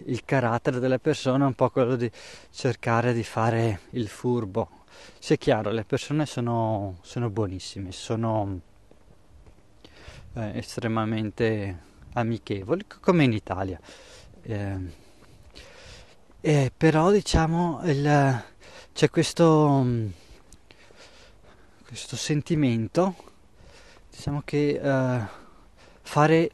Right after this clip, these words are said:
un favore a un amico è sempre una cosa buona, sempre, sempre una cosa buona, anche se va a discapito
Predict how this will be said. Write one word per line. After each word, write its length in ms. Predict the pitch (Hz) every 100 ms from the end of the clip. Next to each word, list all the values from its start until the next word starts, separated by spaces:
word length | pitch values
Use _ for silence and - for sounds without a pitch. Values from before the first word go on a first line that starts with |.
| -
un 160 | 147 135
favore 680 | 151 131 139 117 110 90 - - - -
a 100 | 127
un 140 | 139
amico 560 | 151 139 117 - 165 214 - - - - - - -
è 60 |
sempre 360 | 151 170 156 165
una 140 | 160
cosa 260 | - 120 127
buona, 460 | 113 107 101 101 90 - - - - -
sempre, 460 | - 151 139 151 147
sempre 320 | 156 151 165
una 160 | 156
cosa 240 | - 127 131
buona, 400 | 120 113 110 127
anche 260 | 139 -
se 200 | 185 160
va 160 | 127 127
a 40 |
discapito 800 | 135 143 - 113 110 127 - 156